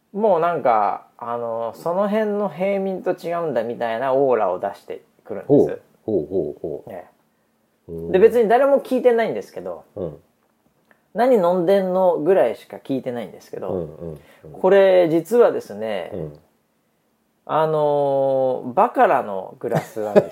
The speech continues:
Speaker 1: すよ」
Speaker 2: <laughs>
Speaker 1: っておっしゃいまして。これガチですよ。これ全く作ってないですよ。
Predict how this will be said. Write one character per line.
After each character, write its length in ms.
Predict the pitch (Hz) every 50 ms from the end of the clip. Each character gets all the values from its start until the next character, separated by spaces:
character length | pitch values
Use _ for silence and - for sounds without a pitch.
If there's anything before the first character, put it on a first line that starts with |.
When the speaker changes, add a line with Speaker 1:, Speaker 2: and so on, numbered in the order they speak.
| - -
Speaker 1:
す 60 | 98
よ」 100 | - -
Speaker 2:
<laughs> 760 | 262 - - - 233 - - - _ - - - - _ -
Speaker 1:
っ 40 | -
て 260 | - - - - - - - - - _ - - - - - - - - -
お 40 | 120
っ 40 | 117
し 200 | - - - -
ゃ 100 | 110 101 101
い 100 | 101 104 - -
ま 140 | 101 92 -
し 160 | - - -
て。 120 | - - - - - - _ _ _ _ - - - _ _ _ - - - _ _ _ _ _ _ _ _ _ _ _ _ _ _ - 392 - -
こ 80 | - 170
れ 80 | 139
ガ 160 | 113 180 208 208
チ 100 | - 170
で 120 | 98 - -
す 60 | -
よ。 80 | - - - - 622 - - -
こ 60 | - - 147
れ 80 | 135
全 500 | 180 208 - - - - - 233 214 -
く 40 | -
作 120 | - -
っ 40 | 277
て 80 | - 175
な 80 | 139
い 40 | 113
で 40 | 104
す 60 | -
よ。 60 | 98